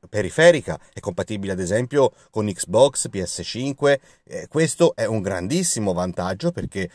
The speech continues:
soprattutto per chi gioca, chi vuole creare una stanza R G B, lui è perfetto, perché la qualità audio è ottima,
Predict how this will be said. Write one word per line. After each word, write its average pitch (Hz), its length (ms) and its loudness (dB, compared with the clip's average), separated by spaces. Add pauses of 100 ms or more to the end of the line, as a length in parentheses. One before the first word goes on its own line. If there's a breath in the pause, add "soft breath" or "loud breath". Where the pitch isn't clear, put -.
(120)
soprattutto 92 600 -6
per 82 140 -4
chi 90 160 -10
gioca, 139 380 6
chi 120 100 -8
vuole 87 260 -4
creare 92 520 -2 (300 soft breath)
una 92 140 -6
stanza 117 480 0
R 87 120 -2
G 90 180 -6
B, 156 260 -2 (200)
lui 104 360 -2
è 101 180 -10
perfetto, 92 840 -4 (260)
perché 110 420 -2
la 87 120 -6
qualità 104 640 -2
audio 92 560 -4
è 82 100 -10
ottima, 175 580 2